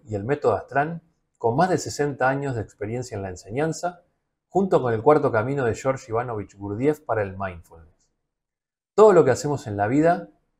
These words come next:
lo podemos enfocar desde dos perspectivas. Lo podemos hacer sin conciencia o lo podemos hacer con conciencia plena o mindfulness. Puedes aprender a llevar tu conciencia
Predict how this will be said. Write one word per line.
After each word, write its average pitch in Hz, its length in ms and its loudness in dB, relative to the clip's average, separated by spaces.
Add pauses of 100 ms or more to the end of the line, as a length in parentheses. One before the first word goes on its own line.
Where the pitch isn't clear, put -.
(280)
lo 123 220 4
podemos 170 340 4
enfocar 117 380 -2
desde 110 180 -2
dos - 200 -4
perspectivas. 95 840 -10 (500)
Lo 104 200 -2
podemos 151 340 0
hacer 107 460 -6 (240)
sin 170 280 -4
conciencia 156 840 -2 (360)
o - 140 2
lo - 160 4
podemos 151 320 0
hacer 143 480 -4 (400)
con 170 220 4
conciencia 127 640 -2
plena 131 460 -4 (280)
o 110 180 -4
mindfulness. 82 600 -8 (1200)
Puedes 202 300 6
aprender 113 440 0
a 87 60 -4
llevar 143 320 0
tu 147 120 -2
conciencia 139 800 -4